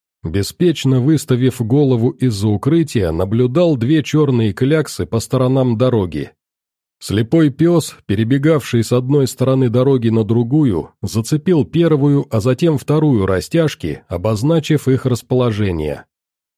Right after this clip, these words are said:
Если бы странник был более опытен в таких делах, он бы понял, что назначение этих растяжек — пресечь рассредоточение группы при обстреле. Рука находящегося недалеко енота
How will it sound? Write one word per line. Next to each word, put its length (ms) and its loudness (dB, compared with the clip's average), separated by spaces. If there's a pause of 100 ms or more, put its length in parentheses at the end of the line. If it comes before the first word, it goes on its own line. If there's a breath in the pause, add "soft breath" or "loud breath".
(140)
Если 360 -2
бы 120 0
странник 560 0
был 240 2
более 400 2
опытен 600 -2
в 60 -16
таких 360 -2
делах, 560 -2 (400)
он 260 0
бы 120 2
понял, 600 0
что 220 -4
назначение 760 0
этих 400 -2
растяжек — 840 -2
пресечь 640 -2
рассредоточение 1160 0
группы 520 -2
при 180 0
обстреле. 760 -2 (1040)
Рука 460 0
находящегося 960 0
недалеко 540 -2
енота 640 -2